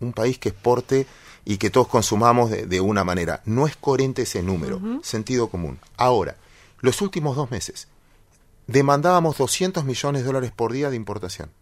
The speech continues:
Speaker 1: Ciento cincuenta, perdón. Y ahora demandamos quince. Y además empezaste a exportar. Tenés superávit comercial. Segundo punto. Las familias estos dos meses vendieron plata, vendieron dólares, porque no llegan a fin de mes.
Speaker 2: Ujú.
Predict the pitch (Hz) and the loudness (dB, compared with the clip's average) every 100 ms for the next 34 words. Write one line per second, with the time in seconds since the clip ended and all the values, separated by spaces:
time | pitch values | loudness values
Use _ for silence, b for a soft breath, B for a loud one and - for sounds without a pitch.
0 | _ - 147 139 123 98 80 73 73 - | _ -2 0 0 -2 -4 -4 -6 -12 -14
1 | b b b 113 123 139 120 110 120 123 | b b b 2 2 2 0 -2 -4 -6
2 | - 90 - - _ _ _ _ _ _ | -8 -8 -8 -16 _ _ _ _ _ _
3 | _ _ 117 113 110 127 - 123 107 113 | _ _ 6 6 6 2 0 -2 -4 -4
4 | 110 95 90 82 - _ _ 104 123 - | -6 -4 -4 -4 -6 _ _ -2 0 -2
5 | - 110 113 104 101 90 - 69 - b | 0 2 0 -2 -4 -4 -6 -10 -14 b
6 | b b b - - 117 143 135 - 80 | b b b -6 0 0 0 -2 -2 -10
7 | 67 - b b b 127 170 - 135 151 | -10 -18 b b b 2 2 2 -2 0
8 | 160 123 - _ _ - 151 - 117 147 | -2 -4 -8 _ _ -6 -4 -2 0 -2
9 | 127 143 135 120 - 110 165 151 160 156 | -2 -6 -6 -8 -12 -2 0 0 0 0
10 | 139 139 123 78 _ 98 127 143 135 104 | -2 -4 -4 -8 _ -4 -2 0 -2 0
11 | 82 67 - - b b - 101 110 120 | -4 -6 -12 -20 b b -4 -2 0 0
12 | 123 135 127 117 120 110 104 226 | 0 0 -4 -4 -6 -4 -4 -6